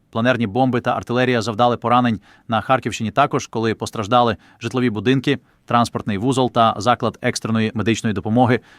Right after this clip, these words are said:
щоб назвати лише кілька місць, уражених вчора в Харкові. Були загиблі і поранені в Донецькій та Дніпропетровській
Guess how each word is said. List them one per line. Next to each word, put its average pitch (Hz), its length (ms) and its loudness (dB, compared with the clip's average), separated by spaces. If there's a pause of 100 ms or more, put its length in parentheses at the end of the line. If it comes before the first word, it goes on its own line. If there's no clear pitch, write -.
щоб 101 180 -6
назвати 107 420 2 (340)
лише 117 380 0 (100)
кілька 113 300 0
місць, 120 420 0
уражених 104 600 0
вчора 92 380 -2 (140)
в - 40 -20
Харкові. 87 440 -4 (1300)
Були 113 140 -4
загиблі 120 320 -2
і 113 40 -2
поранені 127 420 2 (260)
в 110 80 -14
Донецькій 143 500 2
та 123 260 2
Дніпропетровській 113 760 -4